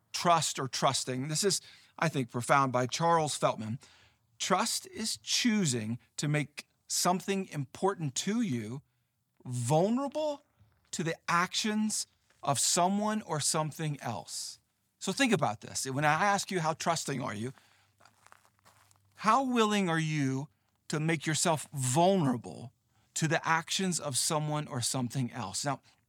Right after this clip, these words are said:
when I ask this, I'm starting to immediately think,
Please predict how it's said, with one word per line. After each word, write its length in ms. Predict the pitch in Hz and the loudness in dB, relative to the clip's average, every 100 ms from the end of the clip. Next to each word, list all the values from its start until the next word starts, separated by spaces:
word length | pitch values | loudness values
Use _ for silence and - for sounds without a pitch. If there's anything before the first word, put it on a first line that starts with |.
| _ _ _ _ - | _ _ _ _ -2
when 120 | 160 | 4
I 120 | 254 | 6
ask 300 | 180 107 - | 4 2 -4
this, 320 | 117 120 - - - - - _ - | -4 -2 -2 -4 -18 -20 -20 _ 2
I'm 200 | 196 220 | 2 2
starting 280 | - 147 | 2 2
to 80 | 135 | 2
immediately 300 | 135 160 156 | 2 0 0
think, 180 | 156 | -2